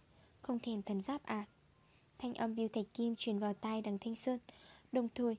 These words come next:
lại là một bộ phận thần giáp mang theo lực thiên địa chỉ bay cách Đằng Thanh Sơn vài chục trượng. "Cái này là nội giáp của thần giáp." Đao trì, Đằng Thanh Sơn vội bảo Lục Thúc đao trì bay đến. Vù,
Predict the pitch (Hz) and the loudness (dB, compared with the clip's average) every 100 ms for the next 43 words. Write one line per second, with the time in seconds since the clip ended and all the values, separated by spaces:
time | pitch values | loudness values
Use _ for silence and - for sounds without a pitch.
0 | - - - 254 - 226 214 208 214 220 | -6 -18 -2 2 4 4 4 2 2 -2
1 | - 226 - 220 196 - 302 - 240 226 | -2 -6 -2 0 0 0 -4 -2 -2 -2
2 | 214 226 220 202 - 226 220 247 - - | -2 0 0 0 0 -2 0 -2 -2 -14
3 | - - - 254 214 226 220 302 254 208 | -20 -10 -2 0 2 2 2 -2 0 -2
4 | - 220 - 233 220 220 196 - 202 - | 0 -4 -2 -2 0 0 -2 -2 -6 -2
5 | 262 - - - - - - - - - | -2 -4 -16 -20 -20 -20 -20 -20 -20 -20
6 | - 247 262 269 226 208 208 196 - 311 | -4 0 2 4 4 4 2 0 0 -2
7 | - - 233 196 214 196 240 320 - - | -2 0 2 2 2 0 2 0 -2 -14
8 | - _ _ - - - - 233 226 - | -20 _ _ -20 -20 -20 -6 -2 -2 0
9 | 226 208 - - - - 262 302 294 302 | 0 0 -6 -20 -10 -2 2 4 4 4
10 | 285 277 - 226 202 196 190 190 233 220 | 4 4 2 2 4 2 2 -2 0 -2
11 | - 226 202 208 202 202 196 311 - - | 0 0 2 2 6 6 6 0 -10 -20
12 | - - - - 220 214 226 | -20 -20 -20 -10 0 4 4